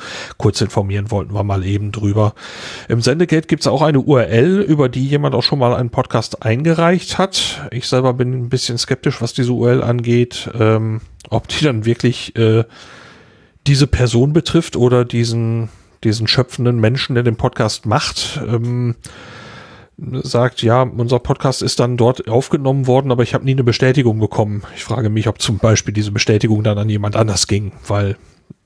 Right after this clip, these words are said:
man wohl einen dritten Link benutzt, der an jemand anders ging. Ähm, ja, dann gibt's aber auch eine F A Q auf dieser Seite und die könnte man sich auf jeden Fall mal eben durchlesen und zum Beispiel eine der, der wahrscheinlich f-,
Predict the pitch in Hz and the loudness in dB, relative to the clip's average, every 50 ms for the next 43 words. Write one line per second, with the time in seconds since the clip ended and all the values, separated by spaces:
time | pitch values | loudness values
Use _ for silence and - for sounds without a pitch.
0 | _ _ _ _ _ _ _ _ _ _ _ _ _ _ _ _ - 127 120 110 | _ _ _ _ _ _ _ _ _ _ _ _ _ _ _ _ -10 -6 0 0
1 | 107 104 107 117 117 113 117 113 110 104 110 104 117 - 113 113 107 107 101 101 | 2 2 4 2 2 2 2 2 2 2 2 2 0 0 0 0 0 0 0 0
2 | - - 107 104 101 98 - - - 101 98 98 104 104 101 104 101 95 - 101 | -2 -4 -4 -4 -2 -4 -4 -4 -2 -2 -2 -2 -4 -4 -2 -2 -4 -4 -6 -8
3 | 98 95 101 - - - 64 64 - - - - - - - - - - - - | -6 -6 -8 -8 -8 -12 -14 -16 -20 -20 -20 -18 -16 -16 -14 -14 -14 -14 -14 -6
4 | - - 135 143 147 156 151 151 156 156 156 151 139 - - _ _ _ - - | 0 2 4 4 4 2 2 0 0 0 0 0 -2 -6 -12 _ _ _ -6 -4
5 | 123 123 127 113 107 101 98 - - - - - - - - 135 185 262 294 - | 2 2 4 4 2 0 -2 -6 -16 -20 -20 -20 -12 -2 0 0 2 2 0 2
6 | - 202 196 214 202 165 - 175 156 - 151 117 - - - 247 214 - - 120 | 2 2 2 2 0 2 2 0 2 2 0 -2 -2 0 0 2 2 2 4 2
7 | 135 131 - - 117 110 107 98 - 101 98 110 123 - 143 135 117 - 131 - | 2 2 2 0 0 2 2 2 2 2 2 2 2 2 2 0 2 0 -2 0
8 | 156 147 139 127 123 117 113 110 104 110 107 - 117 113 - 113 107 104 95 90 | 0 -2 0 0 0 0 0 0 0 -2 -2 -2 -2 -2 -2 -2 -2 -2 -2 -2
9 | 104 110 107 107 110 117 - - 123 120 131 123 120 117 110 107 110 110 - 110 | -2 -4 -2 0 0 2 4 4 4 4 4 2 0 -2 0 -2 -2 -2 -2 -2
10 | 104 104 101 107 - - - 110 110 110 110 101 90 113 98 98 104 101 104 101 | 0 2 2 2 2 0 0 0 2 2 2 0 0 0 -2 0 0 0 0 0
11 | 98 98 101 98 - - - 98 98 98 98 104 104 - - 101 107 120 - - | 0 0 0 -2 -2 -2 -2 0 0 2 0 -2 -2 -4 -8 -6 -6 -6 -4 -2
12 | 104 104 101 101 101 - - - - - - - - - - - - | -2 -2 -2 -2 -4 -6 -8 -12 -12 -14 -14 -18 -18 -16 -16 -16 -16